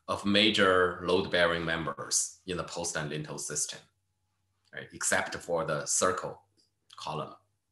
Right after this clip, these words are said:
<clears throat> Um, and we have already explained that the jump, right, in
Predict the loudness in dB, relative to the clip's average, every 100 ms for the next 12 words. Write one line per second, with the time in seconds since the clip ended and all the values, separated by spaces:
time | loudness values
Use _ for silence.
0 | _ -20 _ _ _ _ -20 -20 -20 _
1 | _ _ 6 8 6 2 -12 _ _ _
2 | _ _ -18 -18 _ _ -20 -20 -20 -20
3 | _ _ _ _ _ _ _ 6 8 12
4 | 12 12 8 0 -14 -20 _ _ _ _
5 | _ _ _ _ _ 0 6 8 8 8
6 | 8 10 8 6 2 0 -4 0 2 4
7 | 4 2 2 4 4 2 -6 -12 _ _
8 | _ _ _ _ _ _ _ _ _ -6
9 | -2 6 6 6 -2 -12 -20 _ _ -20
10 | -6 -4 -4 -8 -20 _ -4 -4 -4 -8
11 | -10